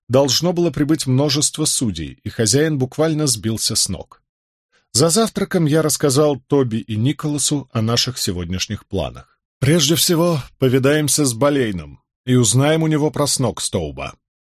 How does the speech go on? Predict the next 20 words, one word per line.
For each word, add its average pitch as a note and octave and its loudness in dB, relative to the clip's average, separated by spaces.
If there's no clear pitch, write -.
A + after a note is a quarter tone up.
а G2 -6
также D#3 2
выясним, D#3+ 0
доводилось C#3 0
ли C3 2
ему C3 2
обращаться B2+ 0
к - -6
услугам C3+ 0
других C3+ 0
слесарей. E2 -4
Да, C3 2
и B2 0
учитывая C3 0
то, D3+ -2
что B2+ 0
поведал C3+ 0
нам A#2+ -2
управляющий B2 0
Рейнольдса, C3 -2